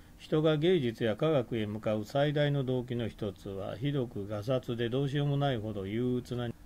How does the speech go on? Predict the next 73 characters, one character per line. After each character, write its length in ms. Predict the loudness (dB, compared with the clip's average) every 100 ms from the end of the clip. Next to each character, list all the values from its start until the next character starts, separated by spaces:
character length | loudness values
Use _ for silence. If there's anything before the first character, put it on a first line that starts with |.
| -12 -6
日 300 | -6 -2 0
常 180 | 2
生 220 | 2 0 0
活 300 | -2 -6 -4
か 120 | -2
ら 180 | -2 -6 -4
逃 300 | -2 0 2
れ 140 | 2
る 140 | 0 -6
こ 160 | -10 -10
と 120 | -10
だ。 200 | -10 -14 -16
一 200 | -6 -2
人 40 | -2
一 60 | -2 -4
人 100 | -4
が 100 | -4
こ 140 | -4
の 120 | -2
宇 100 | -2
宙 160 | -2 -6
と 120 | -6
そ 140 | -6 -4
の 120 | -2
構 260 | 0 0
造 140 | 0 0
を 260 | 2 -2 -4 -20 -14
自 180 | -4 -2
分 220 | 0 0
の 140 | 0 -2
感 360 | -2 -2 0
情 240 | 0 2 2
の 180 | 0 0
中 240 | -2 -2
心 260 | 0 0 0
に 100 | -2
据 180 | 0 0
え 100 | 0
る 80 |
こ 140 | -2 -6
と 140 | -6
で、 160 | -8 -12 -16 -12
混 220 | -6 -4
沌 180 | -2 -2
と 160 | -2 -4
し 80 |
た 160 | -2 -4
狭 400 | -2 -2 0 0
い 120 | -2 -10 -10
個 140 | -6 -2
人 180 | -2
的 280 | -2 -2 -2
経 220 | 0 -2
験 280 | 0 -2 0
で 120 | 0
は 200 | 0 -2
得 180 | -2 0
ら 140 | 2 2
れ 120 | 0
な 200 | -2 -6
い 100 | -4
安 220 | -2 -2
心 240 | -2 -4 -2
と 240 | -2 -2
安 220 | -2 -2 0
全 280 | 0 0
を 140 | -2 -2
見 180 | -2 -4
つ 120 | -2
け 160 | 0 0
る 120 | -2
の 160 | -8 -8
だ。 220 | -10